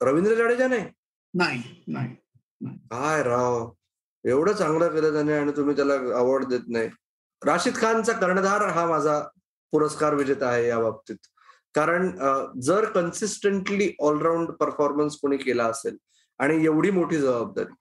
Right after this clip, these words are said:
Speaker 1: पॉवर प्ले मध्ये बॉलिंग करणं, तीन किंवा चार नंबरवर बॅटिंग करणं आणि, अ, ते सगळं करून दाखवणं.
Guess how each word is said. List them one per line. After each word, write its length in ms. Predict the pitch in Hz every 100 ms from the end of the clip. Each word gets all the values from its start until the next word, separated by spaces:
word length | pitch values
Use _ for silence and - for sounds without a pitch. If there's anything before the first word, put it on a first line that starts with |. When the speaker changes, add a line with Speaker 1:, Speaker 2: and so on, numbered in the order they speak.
| _ _ _ _ _ -
Speaker 1:
पॉवर 240 | 135 151
प्ले 180 | 147 165
मध्ये 280 | 160 151 160
बॉलिंग 300 | 147 143 143
करणं, 280 | 143 143
तीन 320 | 151 - 151 147
किंवा 200 | 151 147
चार 220 | 143 139
नंबरवर 380 | 139 135 139 131
बॅटिंग 360 | 120 117 131
करणं 280 | 123 110 117
आणि, 280 | 110 127 151 - _ _ _ -
अ, 300 | 120 120 120 - -
ते 100 | 165
सगळं 260 | 170 160 180
करून 280 | 175 165 160
दाखवणं. 380 | 135 - 104